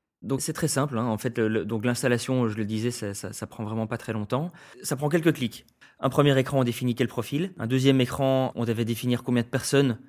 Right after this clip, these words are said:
on veut qui prennent part à, à l'événement, quatre, cinq, six, dix. Et le troisième, c'est on définit quel est le contenu du meeting request. C'est tout, c'est juste ça. Et donc, hop, on est parti. Et en trois clics, on envoie comme ça, euh,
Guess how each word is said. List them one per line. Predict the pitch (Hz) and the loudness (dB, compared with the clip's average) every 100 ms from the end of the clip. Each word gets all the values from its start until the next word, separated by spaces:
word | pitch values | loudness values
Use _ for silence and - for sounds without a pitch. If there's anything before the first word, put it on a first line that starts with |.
| _ | _
on | 113 | -6
veut | 110 123 117 | 0 0 0
qui | - | -4
prennent | - 110 | -12 -8
part | 104 110 | -4 -2
à, | 101 98 92 101 | -2 -4 -8 -8
à | - | -6
l'événement, | 104 101 117 151 | -6 -4 -6 -6
quatre, | 101 113 | -6 -8
cinq, | - 104 | -8 -10
six, | - 113 107 | -8 -10 -10
dix. | 117 180 - - - - | -8 -8 -10 -18 -20 -2
Et | 143 | 4
le | 143 | 4
troisième, | 143 127 127 170 196 - | 4 2 6 6 4 -2
c'est | - 131 | -2 0
on | 143 127 120 | 2 2 0
définit | 117 135 143 | -2 -4 -2
quel | 135 | 0
est | |
le | 131 | 0
contenu | 127 117 127 | -2 -2 -2
du | 139 | -2
meeting | 123 120 | -4 -4
request. | 107 98 95 - _ _ _ | -8 -8 -14 -18 _ _ _
C'est | 208 | 0
tout, | 220 233 - _ | 0 -2 -10 _
c'est | - | -10
juste | 135 143 | -6 -6
ça. | 110 - _ - - - | -8 -10 _ -20 -18 -8
Et | 104 | -4
donc, | 120 120 | -2 -4
hop, | 139 | -4
on | 113 | -4
est | |
parti. | 104 95 - 147 165 | -4 -6 -8 -6 -4
Et | - 117 | -2 -2
en | 113 | -2
trois | 104 110 | -4 -6
clics, | - 143 120 | -4 -4 -4
on | |
envoie | 107 95 113 | -4 -4 -4
comme | 101 | -6
ça, | 95 117 | -8 -6
euh, | 101 | -8